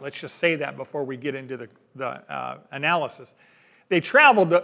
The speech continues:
a long distance to be with him. This was not a convenient trip. This took months out of their life, which means they cared about him. They sat with him, not in the Hilton, but they actually went on the ash heap. They sat on the ash heap with him.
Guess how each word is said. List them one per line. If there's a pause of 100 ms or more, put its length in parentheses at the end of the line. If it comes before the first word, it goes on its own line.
(100)
a
long
distance
to
be
with
him.
This
was
not
a
convenient
trip.
This
took
months (260)
out
of
their
life,
which
means
they
cared
about
him. (640)
They
sat
with
him,
not
in
the
Hilton,
but
they
actually
went
on
the
ash
heap. (580)
They
sat
on
the
ash
heap
with
him.